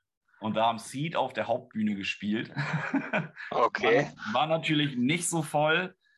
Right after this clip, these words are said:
Speaker 1: äh, im Drum and Bass Zelt, aber es war geil. Es war trotzdem, es hat sich dann immer mehr gefüllt und es war, es war halt so mit Abstand so das, das Booking überhaupt, weil, ey, wir haben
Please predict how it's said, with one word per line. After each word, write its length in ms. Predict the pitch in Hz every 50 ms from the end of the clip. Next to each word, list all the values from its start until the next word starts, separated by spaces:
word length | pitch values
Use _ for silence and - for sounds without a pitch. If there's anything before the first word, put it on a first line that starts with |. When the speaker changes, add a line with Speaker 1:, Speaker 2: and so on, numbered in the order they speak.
| _ _ _ _ _ _ -
Speaker 1:
äh, 400 | - 135 135 143 143 - - 127
im 220 | 139 143 143 143 127
Drum 200 | 139 143 143 147
and 100 | 143 135
Bass 300 | 143 147 151 147 147 -
Zelt, 340 | - 139 143 147 - -
aber 180 | - 160 170 180
es 160 | 185 - -
war 100 | - -
geil. 360 | 107 107 104 147 - 110 104 101
Es 120 | 101 -
war 160 | 131 123 123
trotzdem, 420 | - - 165 147 147 - 156 139 131
es 120 | 123 -
hat 160 | 156 143 147
sich 160 | - 156 147 -
dann 160 | 135 131 127
immer 180 | 127 131 131
mehr 200 | 127 135 131 131
gefüllt 540 | 127 120 117 - 147 151 151 156 160 156 -
und 180 | - 127 127 123
es 180 | 131 127 - -
war, 460 | 123 123 123 123 120 120 120 120 - _ _ _ _ _ _ _ _ _ _ _
es 160 | - - -
war 160 | - 104 101 104
halt 220 | 110 107 107 104
so 400 | 107 107 107 107 107 104 104 - _ _ _ _ _ _ _ _
mit 160 | - 104 110 -
Abstand 520 | 110 113 - - - - 117 120 117 104
so 160 | - 113 139
das, 500 | 156 170 110 110 107 - - - - - _ _ _ -
das 520 | 92 90 - 110 120 127 123 - - -
Booking 340 | - 123 123 120 131 113 110
überhaupt, 600 | 110 107 104 101 98 104 110 123 127 123 - -
weil, 380 | 104 107 107 107 107 107 - - - - - - - - - _ _
ey, 340 | - 98 104 113 110 101 98
wir 280 | 101 107 110 104 - -
haben 400 | 110 113 110 107 107 - -